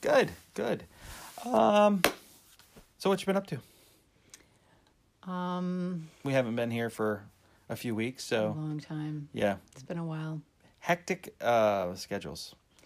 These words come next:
Speaker 2: Life changes.
Speaker 1: Yeah.
Speaker 2: Complex things going on and, and just cosmic interference. Let's just put it that way.
Speaker 1: Cosmic interference. Is that
Speaker 2: Yeah.
Speaker 1: like static? Cosmic static?
Speaker 2: Yeah,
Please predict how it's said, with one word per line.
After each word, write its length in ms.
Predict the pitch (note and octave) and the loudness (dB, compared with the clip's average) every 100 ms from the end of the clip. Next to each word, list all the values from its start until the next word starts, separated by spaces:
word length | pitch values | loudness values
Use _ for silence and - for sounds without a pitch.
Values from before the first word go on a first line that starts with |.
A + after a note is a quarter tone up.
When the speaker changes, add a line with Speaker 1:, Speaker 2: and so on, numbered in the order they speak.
| _ _ _ _ _ _ _ _ - - C#4 | _ _ _ _ _ _ _ _ -14 -10 2
Speaker 2:
Life 300 | D4+ C#4+ C#4 | 4 4 4
changes. 960 | B3 G#3 G3+ F#3+ G3 A3+ A#3 - - - - | 0 2 2 0 -2 -4 -6 -8 -10 -14 -6
Speaker 1:
Yeah. 320 | C3 C3 C3+ C3+ | 2 4 4 0
Speaker 2:
Complex 600 | - G#3+ G#3 G#3 G3+ - | 0 0 0 -4 -4 -6
things 360 | F#3+ F#3 F3 | -4 -4 -4
going 320 | - F3+ F3 E3+ | -6 -6 -4 -4
on 340 | E3 E3+ F3+ | -4 -6 -6
and, 360 | E3+ E3 E3 D#3+ | -6 -4 -6 -6
and 460 | E3+ D#3+ D#3+ D#3+ | -8 -6 -8 -10
just 420 | - F3 - - - | -12 -14 -14 -18 -20
cosmic 800 | - D#3+ D3+ E3 D3+ - - _ _ - - - _ _ - | -12 -10 -6 -6 -8 -10 -20 _ _ -20 -20 -20 _ _ -10
interference. 880 | E3 E3+ D#3+ D#3+ D#3 D#3 - - - - - | -6 -6 -6 -4 -2 -4 -6 -12 -14 -16 -10
Let's 260 | E3 - | -10 -10
just 240 | - D#3+ - | -14 -14 -8
put 120 | E3+ | -8
it 100 | D#3 | -8
that 220 | D#3 D#3+ | -10 -10
way. 320 | D#3+ D#3+ E3 D#3+ | -10 -10 -12 -12
Speaker 1:
Cosmic 560 | - - A2 - A#2+ A2+ | -12 -8 -6 -6 -10 -10
interference. 880 | - G2+ - - G2+ G2 - - - | -14 -14 -14 -10 -8 -8 -10 -16 -14
Is 100 | G3+ | -8
that 100 | E3+ | -6
Speaker 2:
Yeah. 80 | E3 | -6
Speaker 1:
like 280 | E3+ F3+ - _ _ _ _ _ _ - - | -8 -10 -16 _ _ _ _ _ _ -20 -18
static? 520 | - - G#2 - - - - - - - - - - | -10 -2 -2 -2 -10 -20 -20 -20 -20 -20 -20 -14 -8
Cosmic 300 | A2 - - | -6 -6 -8
static? 340 | G#3 F#3+ F#3+ | -2 2 2
Speaker 2:
Yeah, 240 | G3 A3 | 2 -2